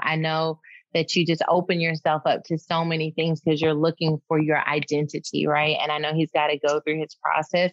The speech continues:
but I think as a parent, I'm, I'm fearful about that. So I'm working through releasing my control, remembering that he started with God and all of those things you have to tell yourself,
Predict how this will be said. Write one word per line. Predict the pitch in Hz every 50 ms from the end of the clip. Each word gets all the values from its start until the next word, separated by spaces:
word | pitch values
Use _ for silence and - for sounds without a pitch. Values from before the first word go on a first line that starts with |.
| _ - - - - - _ -
but | 170 170
I | 170 165
think | 165 175 170 156 - -
as | 147 160 160 151
a | 160 156 _ -
parent, | 160 156 151 151 151 151 143 -
I'm, | - 151 151 147 151 147 151 151 143 131 - -
I'm | 147 147 147 151 147 - -
fearful | 151 151 147 135 - - 139 135 135
about | 139 139 127 127 131 135 -
that. | - - - _
So | - 160
I'm | 147 160 165 175 180
working | 185 190 202 196 - 214 202 202
through | 202 202 190 190 185 180 175 170 170 165 _ - - - _ _ _ -
releasing | - 165 180 180 175 175 175 190 202 202 196 - 226 202 196 196
my | 185 175 170
control, | 165 - 175 170 165 - - 165 160 160 160 160 156
remembering | 156 160 160 165 170 170 175 175 180 175 175
that | 170 165 -
he | - - 190 170
started | 160 - - 160 156 160 165 165 165 165
with | 170 165 - -
God | 165 151 151 151 147 147 147 147 143 143 143
and | - - _ - - -
all | 131 151 165 180
of | 190 196 196
those | 196 202 202 202 196 185
things | 190 185 180 180 175 175 175 170
you | 160 160 151
have | 135 131 135 151 -
to | - 202
tell | 196 - 214 202 196 190
yourself, | 190 185 185 185 180 180 185 175 165 160 160 160 160 165